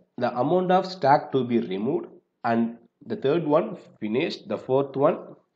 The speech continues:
area of contact, the fifth one, wheel speed, and the sixth one, method of cooling. So these are the important parameters we have to consider while selection the one particular grinding wheel.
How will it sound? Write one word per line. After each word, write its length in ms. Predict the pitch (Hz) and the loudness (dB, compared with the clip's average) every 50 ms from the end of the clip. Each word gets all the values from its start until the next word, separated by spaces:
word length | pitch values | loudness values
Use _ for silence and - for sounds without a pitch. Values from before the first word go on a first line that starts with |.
| - _ _ _ _ _ _ - | -20 _ _ _ _ _ _ -2
area 380 | 107 120 151 170 165 170 - - | 0 0 0 2 0 0 0 0
of 280 | - 123 107 - - - | 0 -2 -4 -4 -6 -8
contact, 500 | 101 107 113 113 117 139 135 - - - | -6 -4 -4 -2 -2 -2 -4 -4 -8 -14
the 100 | - - | -10 -2
fifth 260 | - 143 - - - | -2 -2 -2 0 -4
one, 420 | 151 143 156 190 220 - - 113 107 | 0 0 0 0 -2 -6 -10 -4 -2
wheel 280 | 120 139 143 151 139 | 2 2 2 2 0
speed, 440 | - - - - - 151 196 240 - - | -2 -12 -12 -6 -4 -4 -4 -4 -8 -6
and 140 | - 113 104 | -6 -6 -4
the 60 | - | -2
sixth 280 | - 123 113 - - - | -4 -4 -4 -4 -6 -4
one, 300 | 131 123 143 196 208 - - | 0 0 0 -2 -2 -6 -2
method 380 | 131 139 139 139 - 208 208 - | -2 -2 0 2 2 2 2 2
of 360 | - 135 151 185 180 - - - | 2 0 0 0 -2 -8 -14 -6
cooling. 340 | - 113 107 101 101 95 92 | -2 0 0 0 0 -2 -4
So 140 | - 160 165 | -4 -6 -6
these 360 | 139 135 156 175 185 180 202 | -2 -2 -2 -2 -2 0 0
are 120 | 185 180 | 0 0
the 140 | 175 202 202 | 2 0 0
important 800 | 170 139 143 160 - - - 185 185 180 180 180 202 196 180 - | 0 0 -2 -4 -6 -6 0 2 4 4 4 2 0 -2 -2 -2
parameters 480 | - 127 131 139 135 135 170 160 139 | 0 2 2 2 2 2 -2 -2 -2
we 80 | 127 120 | -2 -2
have 240 | 120 131 135 151 156 | 0 2 2 2 2
to 140 | 196 170 - | 0 -2 0
consider 480 | - 143 131 123 113 - 139 143 127 | -2 -2 -2 -2 0 0 0 0 0
while 280 | 120 - 117 123 147 160 | -2 -2 0 0 0 0
selection 400 | - - 117 117 113 - - 120 | 0 0 0 0 0 0 -2 -2
the 80 | 143 160 | 0 0
one 200 | 147 139 139 - | 0 0 0 -4
particular 360 | 113 104 117 117 127 139 151 | -4 -4 -4 -4 -2 -2 -2
grinding 440 | 123 98 92 90 90 87 87 85 80 | -2 -6 -8 -8 -8 -10 -12 -12 -12
wheel. 160 | 92 92 - | -14 -14 -14